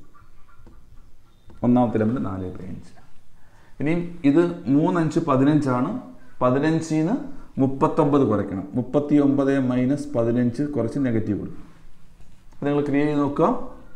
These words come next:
മൂന്ന് into അഞ്ച് പതിനഞ്ച്, പതിനഞ്ച് മൈനസ് മുപ്പത്ത്, മുപ്പത്തൊമ്പതാണ്. അപ്പോൾ മുപ്പത്തൊമ്പത്, പതിനഞ്ച് മൈനസ് മുപ്പത്തൊമ്പത് by അഞ്ചാണ്.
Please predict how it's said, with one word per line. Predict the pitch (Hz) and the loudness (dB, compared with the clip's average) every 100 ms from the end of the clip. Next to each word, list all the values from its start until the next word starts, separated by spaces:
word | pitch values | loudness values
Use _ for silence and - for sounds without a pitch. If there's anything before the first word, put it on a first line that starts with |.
| - - - - - - - - - - - - - | -10 -10 -12 -16 -14 -12 -8 -10 -8 -10 -12 -8 2
മൂന്ന് | 135 160 175 170 | 4 6 4 4
into | 156 143 | 6 4
അഞ്ച് | 127 123 | 4 2
പതിനഞ്ച്, | 120 127 143 143 240 - - - - - - - | 2 4 2 2 -2 -4 -10 -10 -12 -16 -18 2
പതിനഞ്ച് | 135 147 175 180 175 180 170 147 | 4 4 2 0 0 2 2 2
മൈനസ് | 151 156 156 - 139 | 2 2 -2 -2 -2
മുപ്പത്ത്, | 135 131 123 - 123 | 0 2 0 0 0
മുപ്പത്തൊമ്പതാണ്. | 127 131 107 95 85 - - - - - - - | 2 2 2 0 -6 -12 -16 -18 -18 -20 -18 -8
അപ്പോൾ | 135 143 | -4 -2
മുപ്പത്തൊമ്പത്, | 127 151 156 151 156 175 - - - | 2 2 4 4 4 2 -4 -6 0
പതിനഞ്ച് | - 151 165 160 165 160 | 4 4 4 4 4 4
മൈനസ് | 147 147 - - - - - - - - | 2 2 -2 -6 -10 -8 -6 -2 -4 0
മുപ്പത്തൊമ്പത് | 127 127 147 147 139 135 143 254 - - - - - - - - - - - - - - - - - - - - - | -2 2 2 6 6 6 2 -2 -6 -8 -10 -10 -8 -8 -10 -12 -10 -10 -12 -18 -14 -14 -12 -14 -14 -18 -16 -8 4
by | 131 135 110 | 8 8 8
അഞ്ചാണ്. | 92 - - | 4 2 0